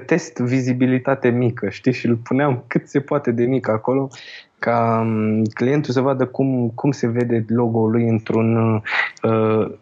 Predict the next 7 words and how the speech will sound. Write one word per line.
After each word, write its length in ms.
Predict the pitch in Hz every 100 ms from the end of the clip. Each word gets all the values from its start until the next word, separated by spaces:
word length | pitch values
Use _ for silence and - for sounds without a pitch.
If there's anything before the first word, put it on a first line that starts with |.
| 226
într-un 640 | - 120 - 123 120 117 117 127 135
icon 340 | 131 123 120
foarte 360 | 117 120 - 117
mic 200 | 117 110
pe 120 | 107
telefon, 600 | - 107 104 - 104 90 87
știi? 220 | - -